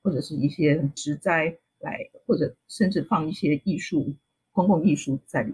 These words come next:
头。啊，那这个都是它的一个设计的一个手法。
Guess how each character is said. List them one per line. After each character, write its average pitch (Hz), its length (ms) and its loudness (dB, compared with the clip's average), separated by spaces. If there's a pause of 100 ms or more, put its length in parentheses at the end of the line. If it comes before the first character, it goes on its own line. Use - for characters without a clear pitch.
头。 - 120 -20 (540)
啊， - 140 -20 (320)
那 311 80 -4
这 285 160 2
个 175 380 4
都 185 160 2
是 175 180 -4
它 175 220 -2
的 147 180 -2
一 98 120 -8
个 - 440 -6 (840)
设 226 260 2
计 190 180 -2
的 170 160 0
一 117 120 -6
个 - 240 0
手 - 280 2
法。 - 380 -8